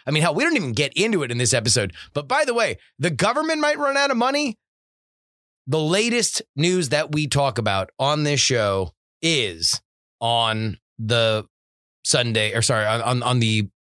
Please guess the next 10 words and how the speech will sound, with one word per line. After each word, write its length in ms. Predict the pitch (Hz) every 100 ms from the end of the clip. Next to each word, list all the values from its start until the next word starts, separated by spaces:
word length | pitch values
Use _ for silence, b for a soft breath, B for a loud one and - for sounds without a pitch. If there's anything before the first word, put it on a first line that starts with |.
| -
uh, 180 | 120 113
emergency, 640 | 143 147 113 117 - 104
the 120 | 98
late 240 | 123 180 151
edition 520 | 120 113 - 78 73 b b b b
that 160 | 120 120
comes 280 | 151 139
out 300 | 120 107 98 - _ _
on 200 | 135 131
Thursday. 500 | 110 113 98 85 65